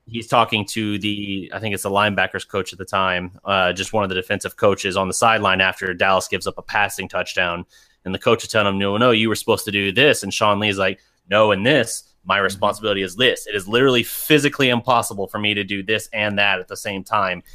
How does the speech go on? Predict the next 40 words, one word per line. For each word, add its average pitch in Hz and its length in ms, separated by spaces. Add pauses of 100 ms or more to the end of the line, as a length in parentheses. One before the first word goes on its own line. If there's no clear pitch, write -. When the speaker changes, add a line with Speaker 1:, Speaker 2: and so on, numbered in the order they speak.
(160)
Speaker 1:
That's 101 240
Speaker 2:
<laughs> - 60
Speaker 1:
two 131 100
different 107 300
places." 101 500 (260)
Like, 90 260 (340)
that's 127 320
one 120 160
of 117 40
those 113 160
things 107 260
where, 98 240
like, 92 280
no, 120 220
he, 117 240
he 113 140
stood - 420
up 120 200
<laughs> - 160
and 131 140
he 127 60
was 117 100
like, 117 200
"No, 117 340
like, 98 220
I, 117 240
I 120 60
get 151 180
what 139 80
you're 123 80
saying. 135 240
You're 113 100
the 110 80
coach, 123 340
but 110 120
you're 104 160
wrong 120 360
in 95 100
this 95 200
case." 98 520